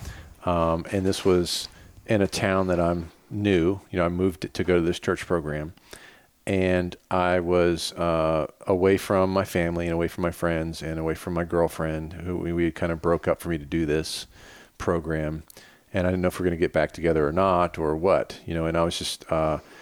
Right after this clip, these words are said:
just kind of, you know, a young man, free floating and, and seeking the Lord. But, uh, they left on a, on a Friday morning,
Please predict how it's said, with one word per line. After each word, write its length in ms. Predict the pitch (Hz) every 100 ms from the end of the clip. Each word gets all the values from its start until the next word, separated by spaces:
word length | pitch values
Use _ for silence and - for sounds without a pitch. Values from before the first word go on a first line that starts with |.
| - -
just 160 | - 123
kind 180 | 147 131
of, 140 | 117 - - -
you 80 |
know, 100 | 147
a 40 | 101
young 260 | 104 123
man, 440 | 120 101 98 98 95 -
free 260 | - 123 110
floating 560 | - 98 90 87 85 -
and, 360 | - 85 82 80
and 280 | - 85 82 - _ _ - -
seeking 360 | - 120 -
the 80 | 92
Lord. 340 | 87 87 82 -
But, 240 | 90 - - - - - - - -
uh, 300 | 95 85 82
they 220 | 85 117
left 320 | 131 110 123 -
on 100 | 90
a, 180 | 85 82
on 160 | - 87
a 200 | 80 73
Friday 480 | - - - 95 101
morning, 460 | 101 92 82 78